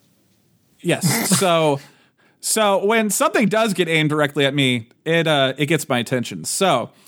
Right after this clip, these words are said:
Evil Genius Games announces that they are doing a reboot of D twenty Modern,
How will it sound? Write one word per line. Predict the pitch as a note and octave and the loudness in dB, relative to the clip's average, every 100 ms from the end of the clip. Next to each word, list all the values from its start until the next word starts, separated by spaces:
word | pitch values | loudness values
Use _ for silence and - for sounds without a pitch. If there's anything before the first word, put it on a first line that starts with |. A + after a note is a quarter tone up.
| - _ | -20 _
Evil | A3+ C#4 E4+ | -4 0 0
Genius | E4 D#4 | 0 0
Games | D4+ C#4 F3 C#3 - | 2 2 2 0 0
announces | E3 E3+ F#3+ - F#3+ F3 D#3+ | 0 2 2 0 0 -2 -2
that | E3 D#3 | -2 0
they | F3 | 0
are | G3 | 0
doing | F3 F3+ E3+ E3 | 2 0 0 0
a | D3 C#3+ C#3 | 2 2 2
reboot | D#3 C4 A#3 C#3 - | 0 2 2 0 -4
of | C#3 | -4
D | D#3+ | -4
twenty | E3+ F3+ D#3 | -2 -2 2
Modern, | C#3+ C#3 B2 | 2 2 -2